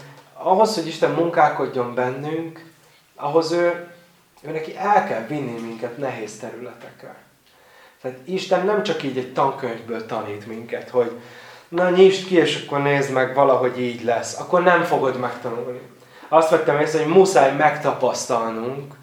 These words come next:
nehézségeket, muszáj megtapasztalnunk dolgokat, nem biztos, hogy nehézségeket, ahhoz, hogy valamit, valamit megtanuljunk. És egy barátommal beszélgettem a héten, és azt mondta, hogy, hogy most már így nagyon odaszántam az életem az Úrnak, hogy tényleg követni akarom, meg minden,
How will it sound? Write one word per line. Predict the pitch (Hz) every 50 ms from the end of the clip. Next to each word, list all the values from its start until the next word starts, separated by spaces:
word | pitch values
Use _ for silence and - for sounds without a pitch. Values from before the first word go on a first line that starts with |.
| 143 - - - - - - _ _ _
nehézségeket, | - 131 135 143 139 123 131 131 120 117 - - - 131 127 127 127 139 135 - - 123 117 -
muszáj | 156 165 160 - - 131 135
megtapasztalnunk | 147 160 160 - - 160 156 151 139 135 - - 139 131 127 127 127 127
dolgokat, | 131 135 139 143 160 165 - 202 196 196
nem | 151 123 113
biztos, | 110 110 - 117 107
hogy | 110 110
nehézségeket, | 107 120 131 139 156 156 151 - 180 180 180 180 165 185 170 - - - - - -
ahhoz, | - 151 156 156 165 160 -
hogy | 131 117 113
valamit, | 131 143 143 143 143 143 147 147 147 147 - - - - -
valamit | 139 139 143 139 139 139 143
megtanuljunk. | 139 131 127 - - 117 113 113 117 120 120 135
És | 131 -
egy | 160 147 143
barátommal | 165 185 180 165 - - 156 139 135 135 135
beszélgettem | 135 143 143 - 156 135 127 123 - - 123 117
a | 113 120
héten, | 151 165 170 - 190 185 175 - - - - - - -
és | - 135 -
azt | 180 165 -
mondta, | - 156 117 - 147 127
hogy, | 131 131 120 117 - - - - - - - - - - - - - - -
hogy | 143 143
most | 151 175 180 160 - -
már | 165 151 143
így | 143
nagyon | 165 185 180 160 151
odaszántam | 165 170 156 160 156 - 165 147 143 143 - 139 139
az | 139 139
életem | 165 170 160 151 - - 135 123
az | 123 123
Úrnak, | 156 175 196 202 202 180 -
hogy | 165 160 -
tényleg | - 170 165 151 151 -
követni | - - 160 160 180 175 175 185 185
akarom, | 185 180 180 175 165 160 151 151
meg | 143 131 - 135
minden, | 151 165 185 196 196 214 220 220 220 214